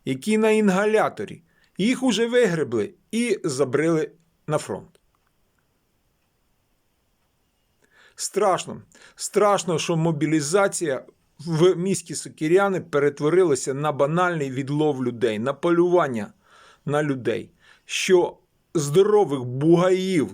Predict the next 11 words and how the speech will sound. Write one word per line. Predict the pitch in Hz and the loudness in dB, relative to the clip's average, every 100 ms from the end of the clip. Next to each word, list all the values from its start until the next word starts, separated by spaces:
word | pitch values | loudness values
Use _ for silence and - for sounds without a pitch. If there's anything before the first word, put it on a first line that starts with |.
| 120 | -8
двохметрових, | 120 156 170 170 170 180 190 165 113 - - - _ | -4 -2 0 0 2 4 4 4 -2 -8 -20 -20 _
бандитів, | 123 170 185 165 196 190 135 127 | -6 -2 -2 2 2 2 -4 -2
наркоділерів, | 170 175 185 147 127 190 165 131 107 98 - _ _ | -2 -2 -2 -2 0 2 4 2 0 -6 -12 _ _
контрабандистів, | - 175 185 196 185 202 190 185 165 - 165 - - - - _ | -2 0 2 2 2 0 2 2 2 -2 -18 -20 -20 -20 -20 _
бариг | 113 117 190 208 214 196 - | -4 2 2 4 4 2 0
нафіг | 139 110 - 90 - _ _ _ _ _ | -4 -4 -6 -14 -16 _ _ _ _ _
сокирянських, | - - 170 175 165 151 120 - - - | -6 -2 0 0 0 0 -2 -6 -12 -6
їхніх | 165 208 196 180 | -4 -2 0 0
дітей, | 156 180 - 170 123 | -2 -2 0 2 0
кумнатів, | - 175 185 185 185 151 107 98 | -2 0 2 2 0 -2 -6 -8
сватів, | - 170 180 175 139 92 | -4 0 -2 -2 -6 -6